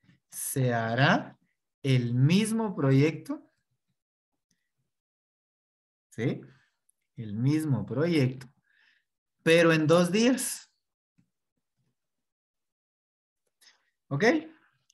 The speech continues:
Ese sería el problema. Ahora, si ustedes se dan cuenta, ay, fue la otra vez, hombre. Bueno, si ustedes se dan cuenta, ¿verdad, chicos? Eh,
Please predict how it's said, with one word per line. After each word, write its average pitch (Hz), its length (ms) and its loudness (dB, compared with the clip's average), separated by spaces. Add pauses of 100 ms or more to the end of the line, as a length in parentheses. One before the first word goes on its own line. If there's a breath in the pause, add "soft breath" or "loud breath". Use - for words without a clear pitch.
Ese 143 240 0
sería 110 360 -2
el 120 100 -4
problema. 165 580 2 (760 soft breath)
Ahora, 196 320 6
si 202 160 2
ustedes 202 440 2
se 208 120 4
dan 196 280 2
cuenta, 220 520 -2 (680)
ay, 98 160 -18
fue - 160 -20
la 101 80 -16
otra 92 280 -18
vez, 95 220 -14
hombre. 110 340 -12 (720 soft breath)
Bueno, 143 340 0 (360)
si - 140 -8
ustedes 196 420 2
se 208 80 4
dan 202 240 4
cuenta, 202 420 0
¿verdad, 151 280 -2
chicos? 135 540 -6 (1080)
Eh, 127 640 2